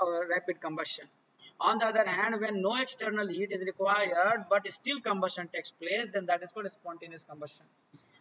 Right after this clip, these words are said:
And sometimes when combustion takes place,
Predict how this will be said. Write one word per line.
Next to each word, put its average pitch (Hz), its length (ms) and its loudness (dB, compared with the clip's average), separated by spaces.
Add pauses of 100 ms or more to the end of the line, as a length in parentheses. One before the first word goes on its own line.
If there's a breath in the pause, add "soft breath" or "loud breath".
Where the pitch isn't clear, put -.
And 254 280 4
sometimes 220 520 0
when 208 140 -6
combustion 185 500 -4
takes 175 200 -8
place, 202 440 -6